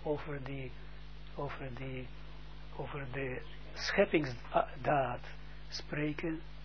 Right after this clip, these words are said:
met een ander. Zo, zo hoog is dat.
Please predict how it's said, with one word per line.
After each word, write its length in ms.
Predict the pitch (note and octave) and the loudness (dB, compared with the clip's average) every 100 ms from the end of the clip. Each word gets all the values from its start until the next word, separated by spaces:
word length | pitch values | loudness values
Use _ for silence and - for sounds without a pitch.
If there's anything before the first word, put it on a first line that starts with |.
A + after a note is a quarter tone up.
| - - - | -8 -8 -8
met 180 | D#3 C#3+ | -6 -4
een 120 | C3+ | -2
ander. 320 | C3+ C3+ D3 - - - - - - - - - - | -4 -4 -6 -8 -8 -8 -8 -8 -8 -8 -8 -8 -4
Zo, 380 | - A3 B3 A3 - - | 8 12 12 10 -2 -4
zo 360 | - G#3 G#3+ G3 | 4 8 10 10
hoog 540 | - B2+ A#3+ G#3 - | 8 12 12 12 12
is 200 | D3 C3 | -2 -2
dat. 180 | - C3+ | -2 -4